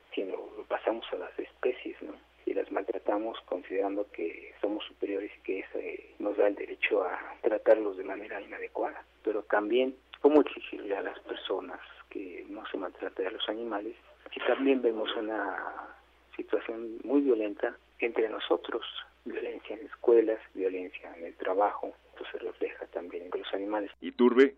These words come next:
Speaker 2: urgió a fomentar una cultura de educación sobre el cuidado y la protección respectiva.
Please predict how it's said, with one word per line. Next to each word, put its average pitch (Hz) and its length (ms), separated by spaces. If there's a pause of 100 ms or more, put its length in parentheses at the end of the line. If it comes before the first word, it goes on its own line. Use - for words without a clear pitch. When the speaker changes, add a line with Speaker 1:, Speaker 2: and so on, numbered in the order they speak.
Speaker 2:
urgió 156 280
a 156 40
fomentar 110 420
una 117 180
cultura 101 380
de 95 80
educación 82 640 (140)
sobre 82 320
el 78 80
cuidado 90 400
y 110 40
la 82 120
protección 85 480
respectiva. 92 560